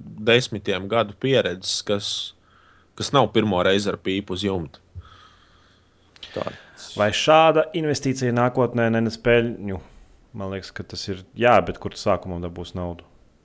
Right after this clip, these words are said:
Speaker 1: Nu, es
Speaker 2: Nu,
Speaker 1: jau,
Speaker 2: nezinu.
Speaker 1: es jau par to
Speaker 2: Jā,
Speaker 1: tikko
Speaker 2: jā.
Speaker 1: arī visu pateicu.
Speaker 2: Jā, jā, nu. Tur divi gadi no kabatas maksās un... Kāpēc pro komandās tiek ieguldīta nauda uzņēmumiem? Man liekas, nu, uzņēmumiem ne, bet no lielām firmām.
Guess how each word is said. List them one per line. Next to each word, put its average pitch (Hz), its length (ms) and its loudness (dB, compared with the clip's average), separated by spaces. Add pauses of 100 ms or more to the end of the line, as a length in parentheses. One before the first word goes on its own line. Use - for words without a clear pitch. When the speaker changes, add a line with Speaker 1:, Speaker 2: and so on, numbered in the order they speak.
(140)
Speaker 1:
Nu, 107 140 4
es 135 100 4
Speaker 2:
Nu, 139 100 8
Speaker 1:
jau, 151 40 10
Speaker 2:
nezinu. 110 260 6
Speaker 1:
es 160 140 -2
jau 185 120 6
par 185 180 4
to 196 180 6
Speaker 2:
Jā, 202 60 4
Speaker 1:
tikko 127 280 2
Speaker 2:
jā. 185 60 6
Speaker 1:
arī 180 180 0
visu 208 300 2
pateicu. - 800 -4 (200)
Speaker 2:
Jā, 135 140 6
jā, 151 160 10
nu. 101 180 -2 (760)
Tur 92 100 -12
divi 98 320 0
gadi 98 300 4 (380)
no 92 120 -12
kabatas 104 340 -4
maksās 90 380 -10
un... 90 120 -12 (800)
Kāpēc 165 420 6
pro 175 160 8
komandās 156 560 8
tiek 143 160 4
ieguldīta 131 480 4
nauda 135 260 8
uzņēmumiem? 101 540 2 (1000)
Man 101 160 -8
liekas, 98 220 -6
nu, 110 80 0
uzņēmumiem 101 480 0
ne, 120 140 2
bet - 160 -6
no 98 80 -2
lielām 101 280 0
firmām. 95 440 -4